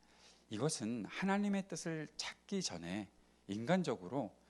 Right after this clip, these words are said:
다윗의 마음이 어떠했는지를 우리들에게 보여주는 것이고, 우리가 살아가면서 인생에서 무엇을 어떻게 생각하고 살아가야 할지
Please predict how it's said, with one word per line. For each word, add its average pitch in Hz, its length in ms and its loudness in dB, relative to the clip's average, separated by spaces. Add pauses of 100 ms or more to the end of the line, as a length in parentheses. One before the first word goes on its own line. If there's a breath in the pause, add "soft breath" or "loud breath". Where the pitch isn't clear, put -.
(140 soft breath)
다윗의 110 400 0
마음이 104 280 2
어떠했는지를 110 640 0
우리들에게 95 300 -2
보여주는 120 500 0
것이고, 123 500 -6 (440 soft breath)
우리가 131 340 4
살아가면서 127 640 4
인생에서 110 600 0
무엇을 107 600 2 (360 soft breath)
어떻게 110 460 -6
생각하고 135 560 -2
살아가야 123 480 2
할지 107 440 -4